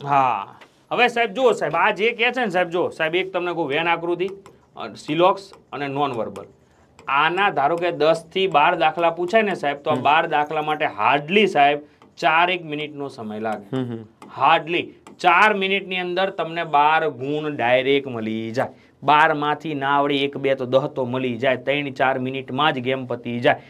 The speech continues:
Speaker 1: સાહેબ, અહીંયા લોકો જે છે બી ટિક કરી રહ્યા છે. પહેલા સાહેબ કોબી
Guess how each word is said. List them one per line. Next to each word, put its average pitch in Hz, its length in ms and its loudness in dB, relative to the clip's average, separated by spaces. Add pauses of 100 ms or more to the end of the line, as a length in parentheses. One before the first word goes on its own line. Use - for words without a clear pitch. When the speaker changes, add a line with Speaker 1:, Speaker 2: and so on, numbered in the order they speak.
(160)
Speaker 1:
સાહેબ, 143 1200 2 (600)
અહીંયા 143 460 0
લોકો 143 540 2
જે 135 260 4
છે 139 220 0
બી 139 280 2
ટિક 143 260 -4
કરી 135 180 2
રહ્યા 131 280 4
છે. 131 180 -4
પહેલા 147 880 6 (340)
સાહેબ 165 540 4
કોબી 160 960 4